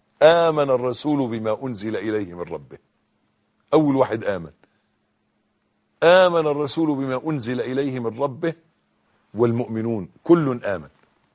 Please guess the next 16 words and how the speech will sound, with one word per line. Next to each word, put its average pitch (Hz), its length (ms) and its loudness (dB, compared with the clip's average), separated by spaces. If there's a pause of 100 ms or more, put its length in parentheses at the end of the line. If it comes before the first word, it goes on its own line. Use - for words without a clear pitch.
الرسول 139 360 -4
آمن 190 280 2
والمؤمنون 156 540 -2
آمنوا. 110 320 -2 (480)
فلما 131 600 -2
الغلام 143 440 0
أصحاب 180 400 -4
الأخدود 117 540 -4 (460)
قال: 170 140 6
"اليوم 160 480 2
أعلم 117 600 -4 (140)
أي 156 120 -2
الأمرين 131 520 -4
أحب 104 520 -8
إلى 101 140 -6
الله"، 98 260 -2